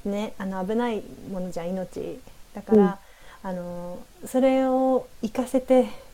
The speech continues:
Speaker 1: くれる機会があって本当に嬉しかった。一人だとさ、流されても死んでも気づかれないから、自分の体のキャパシティで行けると思っても行かないようにし-、ストップかけてて、いつも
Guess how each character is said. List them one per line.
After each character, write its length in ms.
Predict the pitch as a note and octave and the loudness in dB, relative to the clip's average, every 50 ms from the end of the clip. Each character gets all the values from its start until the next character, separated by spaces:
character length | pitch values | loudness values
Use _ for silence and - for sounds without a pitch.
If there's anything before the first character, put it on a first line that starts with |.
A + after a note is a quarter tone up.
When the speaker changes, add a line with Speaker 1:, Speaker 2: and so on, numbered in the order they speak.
| - - | -14 -4
Speaker 1:
く 60 | - A#3+ | 2 4
れ 100 | A#3+ A#3+ | 4 6
る 120 | A#3+ B3 B3 | 6 4 2
機 140 | - - | -2 -2
会 200 | - C4 A3+ A3 | 0 2 2 2
が 80 | G3+ G3+ | 2 -2
あ 40 | G3 | -2
っ 40 | F#3+ | -4
て 140 | - - F3+ | -4 -8 -10
本 280 | D3 - A#3 C4+ D4 | -4 0 2 2 2
当 100 | D4+ D4+ | 4 4
に 100 | D4 C#4+ | 4 6
嬉 240 | C#4+ C#4 D4 D#4 D4 | 6 6 6 4 4
し 20 | - | 4
か 120 | C4 A3+ | 2 2
っ 100 | G#3 - - - | 2 2 -4 -2
た。 240 | G3 F#3+ - - - - - - - - - - - - - - - - - - - - - - | -2 -2 -2 -4 -12 -20 -20 -18 -8 -8 -8 -8 -6 -12 -12 -12 -14 -20 -20 -20 -20 -20 -20 -18
一 180 | - - F#4+ G4 | -8 -4 0 2
人 100 | F#4 C#4 | 4 4
だ 100 | B3+ B3 | 4 2
と 120 | - A3+ | 2 -4
さ、 200 | - - A#3+ A#3 - - - - - - | 0 2 2 2 0 -8 -18 -18 -10 0
流 240 | A#3+ A#3 A#3+ C#4 D4 | 2 2 4 4 6
さ 100 | D4 F4 | 4 6
れ 120 | D4+ C#4 C4+ | 6 6 4
て 100 | A#3 G#3 | 2 -2
も 120 | G3+ G#3+ | -2 0
死 140 | - C4 C4 | 2 4 4
ん 120 | C4 C4 | 6 6
で 60 | C4 | 6
も 120 | B3+ A3+ A3+ | 4 2 2
気 120 | - B3 | 0 0
づ 120 | A3 B3 C4+ | 0 0 0
か 140 | C#4 C4+ | 2 4
れ 100 | C4+ C4+ | 4 4
な 160 | C4 A3+ G#3 G3+ | 4 2 0 -6
い 60 | G3 | -10
か 100 | - F#3+ | -8 -6
ら、 320 | G3 G3+ G#3 G#3 G3+ G3+ - - - | -4 -2 -2 -2 -4 -6 -8 -14 -8
自 100 | - A#3 | -6 0
分 220 | A3 B3+ C4 C4+ | 2 4 4 4
の 80 | C#4+ C4+ | 2 0
体 360 | - - C4 B3+ B3+ C4 C4+ | 0 2 2 4 4 4 4
の 360 | C4 C4 C4 C4 C4 B3+ B3 - | 2 2 2 2 0 0 -2 -2
キ 100 | - B3+ | -2 -4
ャ 40 | B3+ | -2
パ 100 | B3+ B3+ | -2 -4
シ 140 | B3 - - | -6 -2 -2
テ 60 | C4 | 0
ィ 20 | |
で 120 | A#3 B3 A3 | 2 2 2
行 60 | G#3+ - | 0 0
け 120 | D4+ D#4+ | 0 2
る 120 | F4 F4+ F4 | 2 2 4
と 120 | - A#3 | 4 4
思 180 | A3 A#3 C#4 C#4+ | 6 6 4 2
っ 20 | |
て 160 | C#4+ - - A3 | 2 -2 -2 0
も 80 | G#3 | 0
行 100 | F#3+ F3+ | 0 2
か 120 | - C#4 C#4 | 4 4 4
な 100 | D4 D4 | 4 4
い 80 | D4 | 2
よ 80 | D4 C4+ | 2 2
う 40 | A3+ | 2
に 100 | G3 F#3 | 0 0
し-、 80 | - - - - - - - | -6 -12 -20 -20 -20 -20 -16
ス 120 | - - | -6 -6
ト 60 | A#3 | -6
ッ 20 | G#3+ | -6
プ 160 | - - F#3 | -6 -8 -8
か 100 | - F#3 | -8 -8
け 140 | - G#3 G3 | -8 -8 -12
て 160 | - - F#3 | -10 -12 -10
て、 340 | - - A3+ G#3+ G#3 F#3+ - - - - - - - | -4 -2 0 0 -2 -2 -6 -14 -18 -18 -18 -12 -8
い 80 | A#3+ A3 | -6 0
つ 120 | - A#3+ | 2 2
も 280 | A3 A3 G#3+ G#3+ G#3 | 2 2 -2 -4 -6